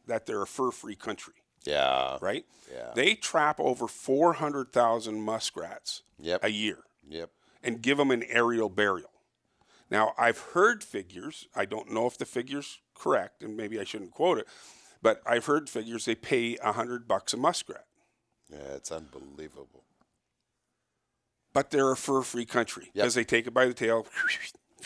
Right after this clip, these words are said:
Speaker 1: I call it an aerial burial. They
Speaker 2: Yeah.
Speaker 1: throw it away.
Speaker 2: Yeah.
Speaker 1: Well, what respect is,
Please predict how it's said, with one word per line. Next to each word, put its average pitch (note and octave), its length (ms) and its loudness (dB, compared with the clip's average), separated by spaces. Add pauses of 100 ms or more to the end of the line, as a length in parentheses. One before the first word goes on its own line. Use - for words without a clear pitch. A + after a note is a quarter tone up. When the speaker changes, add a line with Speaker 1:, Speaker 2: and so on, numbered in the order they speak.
(460)
Speaker 1:
I A2+ 80 2
call F#2+ 260 -2
it E2+ 100 -8
an F2 100 -6
aerial F2+ 300 -6
burial. G#2 400 -4 (120)
They A2 80 -12
Speaker 2:
Yeah. E2 60 -6
Speaker 1:
throw A2 180 0
it G#2 60 -2
away. A#2+ 220 -4 (220)
Speaker 2:
Yeah. F2+ 180 -2
Speaker 1:
Well, D3+ 120 2
what A3+ 240 4
respect D#3 540 2
is, G#2+ 340 -4